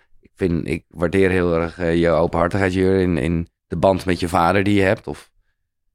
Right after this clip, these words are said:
ja, die, eh, nou ja, die heb je dus altijd, maar dat was heel problematisch. Kort, eh, gezegd,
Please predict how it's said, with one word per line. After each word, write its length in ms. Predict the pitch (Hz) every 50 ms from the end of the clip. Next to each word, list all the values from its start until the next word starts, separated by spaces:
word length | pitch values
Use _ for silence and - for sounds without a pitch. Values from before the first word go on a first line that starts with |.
| _ _ _ _ _ _
ja, 240 | - 87 78 69 - _
die, 280 | - 73 71 73 76 71
eh, 60 | 69
nou 140 | - 76 67
ja, 80 | 60 -
die 120 | - 64
heb 120 | 67 -
je 60 | - -
dus 140 | 62 69
altijd, 360 | 64 60 - 65 62 69 82 -
maar 340 | 90 80 73 69 71 - _ _ _ _ _ _ _ _ _
dat 160 | - 95 85
was 120 | - 85 82
heel 160 | 92 92 87
problematisch. 720 | - 90 80 80 78 80 90 95 92 - 110 110 107 - - _ _ _ _ _ _ _ _ _ _ _ _ _ _ _
Kort, 360 | - 107 95 85 - _ _ -
eh, 320 | - 53 80 87 85 82 85
gezegd, 540 | 85 87 87 85 92 82 80 - - _